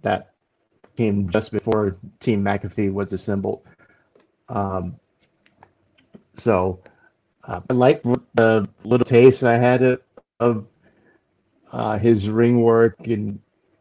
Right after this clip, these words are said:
you know, everything beforehand. Uh, it looks like a brute, and, you know,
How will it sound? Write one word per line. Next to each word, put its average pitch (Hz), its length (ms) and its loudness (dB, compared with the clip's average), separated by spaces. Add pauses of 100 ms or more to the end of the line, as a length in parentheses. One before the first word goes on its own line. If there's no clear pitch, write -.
(180)
you 110 120 -8
know, 101 340 -4 (360)
everything 117 460 0
beforehand. 117 840 -2 (960)
Uh, 101 240 -8
it 92 60 -8
looks 104 200 -4
like 113 160 0
a 120 40 2
brute, 113 480 2 (460)
and, 101 580 -4
you 104 200 -14
know, 92 240 -8